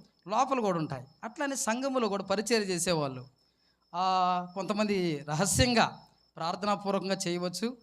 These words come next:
బయటికి కనిపించే విధంగా పరిచర్య చే-, ఏది ఏమైనప్పటికీ, ఆ, మీరు చేసిన పరిచర్యకు ప్రభు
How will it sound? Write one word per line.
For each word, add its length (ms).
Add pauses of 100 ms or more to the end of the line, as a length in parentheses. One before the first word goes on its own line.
(240)
బయటికి 280
కనిపించే 420
విధంగా 580 (260)
పరిచర్య 240
చే-, 200
ఏది 320
ఏమైనప్పటికీ, 680 (640)
ఆ, 440
మీరు 320
చేసిన 260
పరిచర్యకు 560
ప్రభు 400